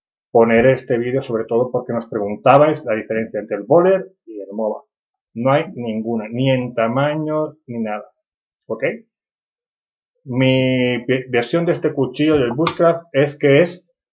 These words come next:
muy buen cuchillo secundario. O sea, si, desde el término que siempre tenemos que ta-, tener un cuchillo grande, mediano y luego una navaja,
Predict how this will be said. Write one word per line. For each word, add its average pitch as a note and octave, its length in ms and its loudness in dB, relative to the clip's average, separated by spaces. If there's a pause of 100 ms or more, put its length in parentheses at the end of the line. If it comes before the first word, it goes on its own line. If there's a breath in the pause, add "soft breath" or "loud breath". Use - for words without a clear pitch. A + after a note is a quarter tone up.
(300)
muy C#3 260 2
buen D#3 240 0
cuchillo D3+ 680 -2 (180)
secundario. A2+ 760 -2
O - 140 -20
sea, G#2 280 -4
si, - 240 -20 (260)
desde A2+ 300 -6
el G#2 100 -8
término D3 400 0
que C3 80 -4
siempre C3+ 300 -6
tenemos B2+ 340 -6
que A#2 220 -2
ta-, A#2 240 -4
tener A2+ 440 -2
un - 60 -20
cuchillo A2+ 280 -6
grande, B2+ 380 -4
mediano A#2 500 -4
y A2 80 -12
luego G#2+ 180 -2
una A2 120 -4
navaja, A2 360 -6